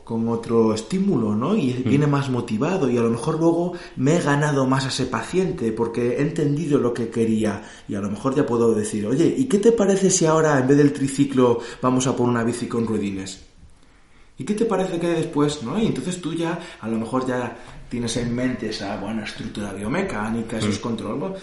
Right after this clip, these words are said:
Speaker 1: ¿vale? Pero te, hay que ganarse a los pacientes.
Speaker 2: Claro.
Speaker 1: ¿No? Eso es la práctica basada en la evidencia,
Speaker 2: Ujú.
Speaker 1: no solo en las publicaciones, en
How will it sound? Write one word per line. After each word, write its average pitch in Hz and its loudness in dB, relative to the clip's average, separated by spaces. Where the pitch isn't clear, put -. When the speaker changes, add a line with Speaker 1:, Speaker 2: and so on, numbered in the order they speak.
Speaker 1:
¿vale? 156 -4
Pero 131 0
te, - -10
hay 160 -2
que 147 -6
ganarse 120 -6
a 107 -6
los 110 -6
pacientes. - -8
Speaker 2:
Claro. 98 -2
Speaker 1:
¿No? 175 -2
Eso 202 -2
es - -4
la 117 -4
práctica 190 -4
basada 110 -4
en 107 -4
la 104 -4
evidencia, 101 -6
Speaker 2:
Ujú. 107 -6
Speaker 1:
no 139 -4
solo 151 -2
en 113 0
las 110 -4
publicaciones, 104 -6
en 107 -6